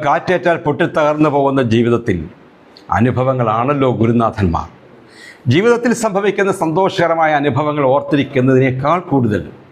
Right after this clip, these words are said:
ഓർക്കുന്നത് ഏറ്റവും കൂടുതൽ വേദനിപ്പിച്ച സംഭവമായിരിക്കും എന്നതിൽ രണ്ട് അഭിപ്രായമുണ്ടാകാൻ സാധ്യതയുമില്ല. അതൊരുപക്ഷേ പരീക്ഷയിലെ പരാജയമോ ജോലിയിലെ വീഴ്ചയോ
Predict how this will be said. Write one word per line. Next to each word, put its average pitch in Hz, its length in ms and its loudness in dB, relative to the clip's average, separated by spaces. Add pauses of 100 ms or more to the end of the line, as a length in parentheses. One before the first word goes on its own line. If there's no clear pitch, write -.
(200)
ഓർക്കുന്നത് 117 920 0 (540)
ഏറ്റവും 175 440 -2 (120)
കൂടുതൽ 135 340 2
വേദനിപ്പിച്ച 123 800 0 (320)
സംഭവമായിരിക്കും 135 1160 0
എന്നതിൽ 113 440 0 (140)
രണ്ട് 117 320 2 (220)
അഭിപ്രായമുണ്ടാകാൻ 101 800 -2
സാധ്യതയുമില്ല. 98 840 -2 (440)
അതൊരുപക്ഷേ 151 840 0
പരീക്ഷയിലെ 131 460 0
പരാജയമോ 113 760 0
ജോലിയിലെ 117 500 2
വീഴ്ചയോ 113 680 0